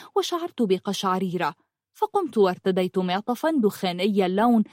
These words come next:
لم يمر على الكواء منذ فترة طويلة فوق منامتي الصوفية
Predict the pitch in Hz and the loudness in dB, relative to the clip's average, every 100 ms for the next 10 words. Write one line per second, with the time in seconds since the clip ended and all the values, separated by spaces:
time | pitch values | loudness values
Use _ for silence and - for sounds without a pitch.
0 | - - 427 381 294 202 208 233 220 202 | -10 -2 0 0 2 2 2 2 2 2
1 | 190 165 170 190 185 208 269 240 208 185 | 0 -2 -2 0 4 2 2 2 2 0
2 | - 233 294 262 208 185 196 190 277 269 | -2 -4 -4 -4 -2 -2 -2 -2 0 0
3 | 220 - - _ 359 359 - 320 269 190 | 0 -2 -12 _ 2 2 2 -2 0 0
4 | 175 190 208 - 202 - - 165 - 202 | -2 -2 -2 -2 -4 -4 -6 -6 0 0
5 | 170 185 170 | 2 0 0